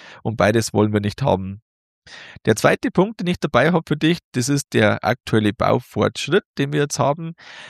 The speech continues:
Was haben wir da gemacht? Wir haben den Humus weggebaggert, haben den Aushub dann auf eine gewisse Höhe gemacht und haben das,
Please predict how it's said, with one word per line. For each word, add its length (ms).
Was 240
haben 180
wir 80
da 120
gemacht? 460
Wir 160
haben 480
den 180
Humus 480
weggebaggert, 920
haben 380
den 180
Aushub 520
dann 380
auf 220
eine 260
gewisse 460
Höhe 240
gemacht 460
und 80
haben 220
das, 280